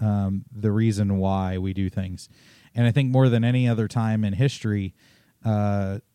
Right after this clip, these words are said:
at least our experience has been working with students, 'cause you work with high school students, I work with high school students and middle schoolers. Um, the reality is that students,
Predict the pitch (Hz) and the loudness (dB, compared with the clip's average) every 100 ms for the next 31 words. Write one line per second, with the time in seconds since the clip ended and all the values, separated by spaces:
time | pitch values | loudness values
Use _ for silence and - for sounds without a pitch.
0 | - 113 113 - 113 117 - 117 107 - | -8 -2 -2 0 0 0 0 0 0 -2
1 | 95 104 101 104 - 101 92 - 123 107 | -4 -2 0 0 -2 -4 -6 -4 -2 -2
2 | 101 107 92 101 98 101 98 95 - 92 | -4 -8 -6 -4 -4 -6 -6 -6 -8 -10
3 | 98 95 101 95 95 95 101 - 95 - | -8 -4 -4 -4 -4 -6 -8 -8 -10 -10
4 | 92 - 95 90 101 104 90 90 - 92 | -12 -8 -10 -8 -6 -6 -6 -10 -8 -6
5 | 101 - _ _ _ _ _ _ - 113 | -6 -8 _ _ _ _ _ _ -4 0
6 | 104 98 95 101 _ _ _ _ _ _ | 0 0 -4 -10 _ _ _ _ _ _
7 | _ _ _ - - 120 117 120 165 127 | _ _ _ -20 -4 -2 0 0 0 0
8 | 110 98 101 101 - 147 156 110 - | 0 -2 -4 -6 0 0 0 -2 -10